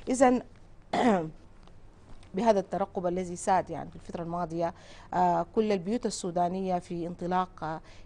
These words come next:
امتحانات الشهادة السودانية، والتي بدأت في ظروف استثنائية. كانت، آه، وزارة التربية قد أعلنت بأن حالة، آه، فرض، آه، قانون الطوارئ، آه، لن تعاني منها وليست معنية بها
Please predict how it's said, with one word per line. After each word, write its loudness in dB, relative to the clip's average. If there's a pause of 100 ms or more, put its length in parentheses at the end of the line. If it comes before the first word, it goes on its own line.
امتحانات -4
الشهادة -6
السودانية، -4 (360)
والتي 2
بدأت 2
في -4
ظروف -4 (100)
استثنائية. -6
كانت، -4 (380)
آه، 0
وزارة 0
التربية -4
قد -6
أعلنت -2
بأن -2
حالة، -2 (680)
آه، -2
فرض، -2
آه، -2
قانون -4
الطوارئ، 0 (140)
آه، -4 (280)
لن 0
تعاني 6
منها 0
وليست 0
معنية 0
بها 0